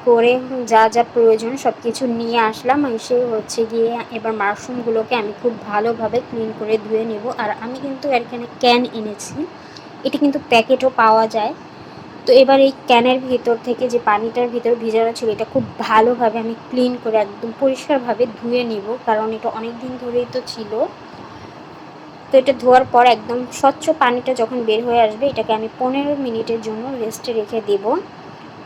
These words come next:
পনেরো মিনিট পর কিন্তু এটাকে আমি আবারও ক্লিন করে নিব। তো এটা যখন আবারও ক্লিন করে নিয়েছি, ঠিক পনেরো পর কিন্তু এটাকে খুব ভালোভাবে ডলে ডলে, দেখতেই পাচ্ছেন, ক্লিন করে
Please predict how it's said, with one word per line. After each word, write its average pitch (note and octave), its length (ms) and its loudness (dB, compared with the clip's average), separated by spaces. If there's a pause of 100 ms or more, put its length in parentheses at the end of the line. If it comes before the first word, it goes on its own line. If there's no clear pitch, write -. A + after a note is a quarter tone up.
পনেরো D#4 280 4 (100)
মিনিট C4 220 -4 (120)
পর A3+ 140 8 (120)
কিন্তু A#3 220 -4 (140)
এটাকে A#3 320 -4
আমি A3+ 100 -2 (220)
আবারও B3+ 300 6 (120)
ক্লিন B3+ 220 2 (140)
করে A#3 180 2 (100)
নিব। G#3+ 160 -8 (1040)
তো - 120 -4
এটা C#4+ 200 4
যখন C#4+ 200 2 (120)
আবারও A#3+ 260 4 (120)
ক্লিন B3 220 0 (120)
করে A#3+ 240 2
নিয়েছি, A3+ 260 -8 (160)
ঠিক C#4+ 120 -6 (220)
পনেরো A3+ 300 4 (140)
পর A#3 120 8 (100)
কিন্তু C4+ 240 -6
এটাকে A#3+ 200 -4 (140)
খুব B3 120 0 (120)
ভালোভাবে A#3 400 0 (120)
ডলে A3+ 300 0
ডলে, A3+ 200 -4 (120)
দেখতেই A#3 340 -6
পাচ্ছেন, A3+ 300 -4 (140)
ক্লিন B3 220 0 (100)
করে A3+ 180 2